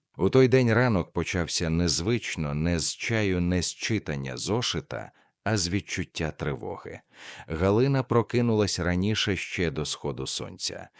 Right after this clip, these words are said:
Відчула, щось у повітрі змінилося. Не зовні, в хаті, в собі. Маша — стара кролиця, яку Андрій колись називав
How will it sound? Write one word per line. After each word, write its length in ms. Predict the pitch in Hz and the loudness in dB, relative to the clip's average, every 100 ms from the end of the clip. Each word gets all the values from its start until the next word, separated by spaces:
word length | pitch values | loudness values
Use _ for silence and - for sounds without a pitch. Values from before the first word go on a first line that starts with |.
| - - | -20 -6
Відчула, 640 | 82 95 87 - 120 113 | 2 2 2 0 2 2
щось 380 | 101 - 101 - | 0 -2 -2 -2
у 80 | 82 | -4
повітрі 540 | - 73 78 78 65 | -4 -4 -4 -4 -6
змінилося. 960 | 64 69 67 64 57 98 85 - - - _ _ _ - | -6 -4 -6 -6 -10 -10 -8 -8 -8 -12 _ _ _ -8
Не 280 | 76 82 76 | -2 0 0
зовні, 640 | 64 85 78 71 62 - - | 0 2 0 -2 -8 -10 -16
в 100 | 62 | -16
хаті, 440 | - - 62 - 101 | -12 -8 -8 -10 -8
в 60 | |
собі. 500 | - - 64 107 104 _ _ _ _ - | -6 -6 -8 -12 -16 _ _ _ _ 0
Маша — 400 | 123 147 139 120 | 4 4 4 2
стара 380 | - 101 98 98 | 2 2 2 2
кролиця, 600 | - 85 73 80 - 117 | 0 0 2 0 -2 -2
яку 360 | 101 85 - | -2 -2 0
Андрій 380 | 82 76 73 110 | 0 0 0 0
колись 360 | 110 85 90 - | 0 0 0 0
називав 600 | 80 76 73 90 90 | -2 -2 0 0 0